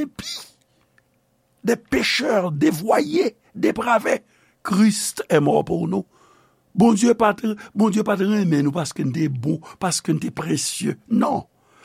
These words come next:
Bondye te sove nou, Bondye te voye Christ pou vin sove nou, paske l renmen nou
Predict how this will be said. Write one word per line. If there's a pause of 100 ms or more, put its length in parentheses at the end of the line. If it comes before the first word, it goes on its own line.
(320)
Bondye
te
sove
nou,
Bondye
te
voye
Christ
pou
vin
sove
nou, (560)
paske
l
renmen
nou